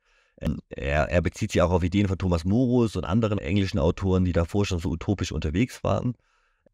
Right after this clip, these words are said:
Priester werden in Ikarien gewählt und es herrscht Glaubensfreiheit. Äh, bis ins sechzehnte Lebensjahr sollten Jugendliche nicht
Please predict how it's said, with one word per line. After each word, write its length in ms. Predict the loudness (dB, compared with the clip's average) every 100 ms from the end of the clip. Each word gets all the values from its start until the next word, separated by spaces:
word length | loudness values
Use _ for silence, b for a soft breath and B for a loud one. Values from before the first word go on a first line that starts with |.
| _ -6
Priester 540 | -2 -2 2 2 4
werden 320 | 2 2 2
in 480 | 2 2 2 4 2
Ikarien 580 | -2 -2 0 0 2 0
gewählt 720 | 0 0 0 2 0 -2 -8 _ _ _ _
und 160 | 0 0
es 80 |
herrscht 180 | 0 -2
Glaubensfreiheit. 1200 | 2 2 2 -2 -2 0 2 2 2 2 0 -4 _ _ _
Äh, 220 | -8 -4 -2
bis 180 | -2
ins 140 | -2 0
sechzehnte 500 | 0 -2 -2 0 0
Lebensjahr 640 | 0 0 0 0 2 2
sollten 340 | 2 -2 0 -2
Jugendliche 680 | -2 0 0 0 -2 0
nicht 340 | 0 0 -2